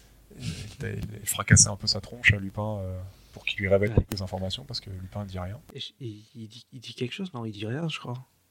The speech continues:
Speaker 2: Je sais plus.
Speaker 1: Lui, il touche
Speaker 2: Il
Speaker 1: deux,
Speaker 2: lui
Speaker 1: trois
Speaker 2: révèle un
Speaker 1: mots,
Speaker 2: truc.
Speaker 1: euh, ouais, il lui parle un petit peu du château, il lui dit que, euh,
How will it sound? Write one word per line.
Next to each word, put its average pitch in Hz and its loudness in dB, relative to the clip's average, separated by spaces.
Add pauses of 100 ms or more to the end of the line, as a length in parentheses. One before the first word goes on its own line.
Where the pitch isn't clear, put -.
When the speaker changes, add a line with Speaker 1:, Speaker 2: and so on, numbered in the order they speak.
Speaker 2:
Je - -16
sais - -16
plus. 135 -4 (380)
Speaker 1:
Lui, 107 6
il 107 2
touche 107 6
Speaker 2:
Il - 2
Speaker 1:
deux, 117 12
Speaker 2:
lui 117 12
Speaker 1:
trois 113 12
Speaker 2:
révèle 113 12
un 117 12
Speaker 1:
mots, 117 12
Speaker 2:
truc. 101 8
Speaker 1:
euh, - - (240)
ouais, 107 12
il 98 10
lui 95 4
parle 101 12
un 95 8
petit - 6
peu 107 6
du 101 6
château, 101 8
il 98 4
lui 95 -2
dit 95 0
que, - -2
euh, 92 2